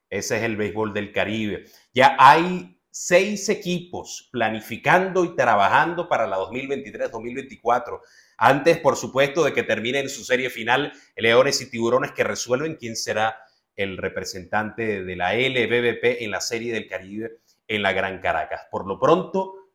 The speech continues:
les auguramos muchas noticias y mucho movimiento en la liga, tal como ocurrió en dos mil veintidós,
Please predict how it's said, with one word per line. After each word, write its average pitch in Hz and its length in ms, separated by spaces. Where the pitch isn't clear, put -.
les 95 280
auguramos 113 840
muchas 165 440
noticias 147 600
y 110 40
mucho 151 360
movimiento 147 640
en 120 60
la 110 80
liga, 123 220
tal 131 140
como 202 180
ocurrió 160 280
en 175 140
dos 165 120
mil 175 140
veintidós, 151 680